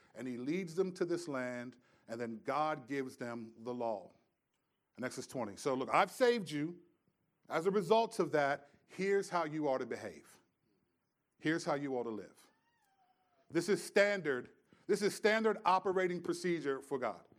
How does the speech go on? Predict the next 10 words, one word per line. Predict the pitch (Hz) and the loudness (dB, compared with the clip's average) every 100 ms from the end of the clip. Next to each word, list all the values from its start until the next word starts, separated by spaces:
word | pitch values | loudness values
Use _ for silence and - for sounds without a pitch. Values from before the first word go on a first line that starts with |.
| - _ _ _ _ _ _ _ - | -20 _ _ _ _ _ _ _ 2
There's | 185 143 | 4 4
no | 156 208 220 | 4 4 4
such | 233 208 | 4 2
thing | - - 202 196 180 | 2 4 4 4 2
as | 160 151 143 143 - - _ | 4 4 2 -2 -8 -20 _
live | 247 214 240 | 6 6 6
a | 220 | 0
certain | 240 220 202 | 0 0 2
way | 196 196 | 2 2
first, | 185 - 226 226 220 | 0 0 2 2 -2